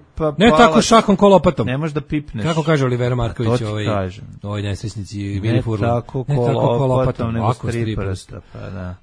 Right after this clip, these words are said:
Speaker 2: Dobro. Ovaj, baš dosta heavy metal rođendan danas, ovaj Gilo-, Gilo-, je bio
Speaker 1: Jeste,
Speaker 2: band Guillotine?
Speaker 1: Guillotine.
Speaker 2: Mora biti heavy metal
Speaker 1: A
Speaker 2: band
Speaker 1: de,
Speaker 2: Guillotine,
Speaker 1: ne,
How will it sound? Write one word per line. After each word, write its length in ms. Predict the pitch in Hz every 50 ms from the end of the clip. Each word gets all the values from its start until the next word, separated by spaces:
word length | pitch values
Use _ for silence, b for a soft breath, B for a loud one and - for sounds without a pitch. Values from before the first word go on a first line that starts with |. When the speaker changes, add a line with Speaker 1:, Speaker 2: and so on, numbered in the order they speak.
| -
Speaker 2:
Dobro. 400 | - 92 - - 98 117 160 180 202 160 147 - _ -
Ovaj, 320 | 107 104 101 101 101 104 104 101 101 101 101 104 101 101
baš 180 | 101 139 147
dosta 240 | 143 170 170 - -
heavy 200 | 117 - 139 127
metal 240 | 113 107 101 113 104
rođendan 380 | 98 98 101 101 107 107 104 104
danas, 220 | 104 107 - -
ovaj 100 | 110 101
Gilo-, 220 | 104 104 101 101
Gilo-, 260 | 101 101 104 98 98 101
je 160 | 104 104 104
bio 100 | 143 233
Speaker 1:
Jeste, 140 | 175 190 214
Speaker 2:
band 120 | 202 170
Guillotine? 240 | 151 165 143 123 110
Speaker 1:
Guillotine. 240 | 117 117 98 92 101
Speaker 2:
Mora 180 | 113 117 101 95
biti 240 | 92 90 - - 104 -
heavy 140 | - 95 92
metal 200 | 85 85 - 101
Speaker 1:
A 20 | 92
Speaker 2:
band 160 | 90 90 87
Speaker 1:
de, 60 | 95
Speaker 2:
Guillotine, 280 | 92 90 87 87 85 85
Speaker 1:
ne, 60 | 82